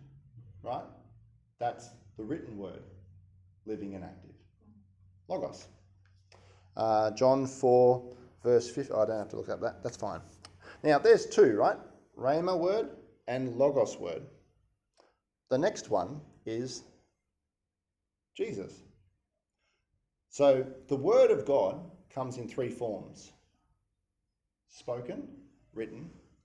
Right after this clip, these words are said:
and Jesus. There is no other word of God in any other way, shape, or form. It's either spoken, written, or it's in Jesus. Hebrews starts off by saying, "In the past,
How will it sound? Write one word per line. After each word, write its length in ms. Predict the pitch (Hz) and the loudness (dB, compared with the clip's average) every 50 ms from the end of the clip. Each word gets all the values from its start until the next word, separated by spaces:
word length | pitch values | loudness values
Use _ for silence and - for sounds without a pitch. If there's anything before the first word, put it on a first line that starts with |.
| _ _ _ _ _ _ _ _ _ _ _ - | _ _ _ _ _ _ _ _ _ _ _ -16
and 160 | 107 107 104 101 | -14 -12 -12 -10
Jesus. 460 | 104 95 95 95 - - - - - _ _ _ _ _ _ _ _ _ _ _ _ _ _ _ _ _ _ _ _ _ _ - | -10 -10 -12 -12 -16 -20 -20 -20 -20 _ _ _ _ _ _ _ _ _ _ _ _ _ _ _ _ _ _ _ _ _ _ -2
There 100 | 139 143 | 0 0
is 100 | 139 139 | 0 0
no 200 | 156 170 170 180 | 0 0 0 0
other 160 | 180 156 160 | 0 0 0
word 240 | 143 147 143 139 131 | 0 0 0 0 -2
of 100 | 117 101 | -4 -4
God 300 | 135 123 107 95 - - 80 - - - - - - | -4 -2 -2 -2 -4 -8 -12 -18 -20 -20 -20 -20 -18
in 100 | 113 113 - | -16 -16 -14
any 180 | - 120 123 | -12 -8 -6
other 160 | 120 113 104 | -6 -6 -6
way, 280 | 101 95 101 98 95 95 | -6 -6 -6 -6 -6 -8
shape, 220 | 98 - 110 107 - | -12 -14 -14 -14 -14
or 80 | - - | -16 -20
form. 320 | - - - - - - - - - _ _ _ _ _ _ _ _ _ _ _ _ _ _ _ _ _ _ _ _ _ - | -20 -18 -18 -18 -18 -20 -20 -20 -20 _ _ _ _ _ _ _ _ _ _ _ _ _ _ _ _ _ _ _ _ _ -16
It's 120 | 117 113 | -14 -10
either 180 | 127 123 110 104 | -10 -10 -10 -10
spoken, 560 | - - - 139 143 151 147 160 160 160 160 - - - - _ _ _ - | -12 -10 -6 -4 -4 -4 -4 -6 -8 -10 -10 -14 -18 -20 -20 _ _ _ -14
written, 400 | 120 120 120 120 120 120 - - - - - _ _ _ _ _ | -12 -12 -12 -12 -14 -16 -16 -18 -20 -20 -20 _ _ _ _ _
or 220 | 95 104 104 101 | -8 -6 -6 -6
it's 140 | - - - - - - _ _ - | -8 -10 -14 -18 -20 -20 _ _ -16
in 160 | 107 104 98 | -14 -14 -12
Jesus. 400 | 104 107 101 95 98 92 95 - - - - _ | -10 -10 -10 -10 -12 -14 -18 -20 -20 -20 -14 _
Hebrews 440 | - 135 143 135 139 135 131 117 - | 0 0 2 4 4 4 4 2 0
starts 320 | - - 131 120 113 117 | 0 0 2 0 0 0
off 160 | 123 120 117 - | -2 -4 -4 -2
by 140 | 120 113 | -4 -4
saying, 360 | 110 - 123 117 113 110 107 - | -4 -4 -6 -8 -8 -8 -10 -12
"In 200 | 95 135 127 127 | -10 -8 -8 -8
the 60 | 120 | -8
past, 560 | - - 135 135 143 185 196 190 - - - | -8 -6 -6 -4 -4 -4 -8 -10 -12 -16 -20